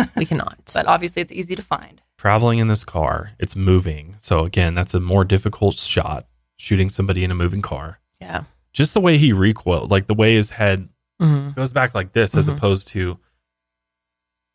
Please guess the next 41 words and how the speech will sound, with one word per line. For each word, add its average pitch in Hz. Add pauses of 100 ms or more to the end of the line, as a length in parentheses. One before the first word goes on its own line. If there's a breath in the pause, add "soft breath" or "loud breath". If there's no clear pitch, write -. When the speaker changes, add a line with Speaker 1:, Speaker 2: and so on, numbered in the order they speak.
(380)
Speaker 3:
but 117
I 110
guess 117
if 110
it 98
was 87
sh-, - (120)
back 90
in, 87
like, 82 (240)
Speaker 2:
Yeah. 98
Speaker 3:
yeah, 90
it's 90
hard 107
to 92
say. 92
I 92
don't 95
understand. 92
You 98
know, 85
I'm 87
not 90
a 85
ballistics 87
Speaker 2:
Yeah, 85
Speaker 3:
expert -
Speaker 2:
same. 87
Speaker 3:
or -
physics 90
Speaker 2:
It's, -
Speaker 3:
expert, 87
so 90
it's 101
Speaker 2:
it 190
looks -
Speaker 3:
possi- -
Speaker 2:
that 135
way. 123
Speaker 3:
Yeah. 90
Speaker 2:
But, -